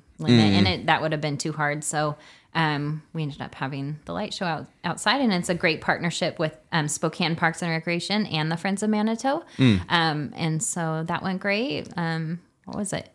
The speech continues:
Speaker 1: Year three? Yeah, so this, uh, twenty twenty-three will be year four for the Holiday
Speaker 2: Wow.
Speaker 1: Light Show.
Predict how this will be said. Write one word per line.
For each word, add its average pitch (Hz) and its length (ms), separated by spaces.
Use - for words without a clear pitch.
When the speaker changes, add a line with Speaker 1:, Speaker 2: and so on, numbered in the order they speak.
Speaker 1:
Year 180 100
three? 214 360
Yeah, 196 120
so 165 200
this, 165 340
uh, 156 240
twenty 165 360
twenty-three 165 460
will 156 120
be 151 100
year 143 220
four 147 300
for 147 200
the 151 280
Holiday 180 180
Speaker 2:
Wow. 117 260
Speaker 1:
Light 95 80
Show. 156 260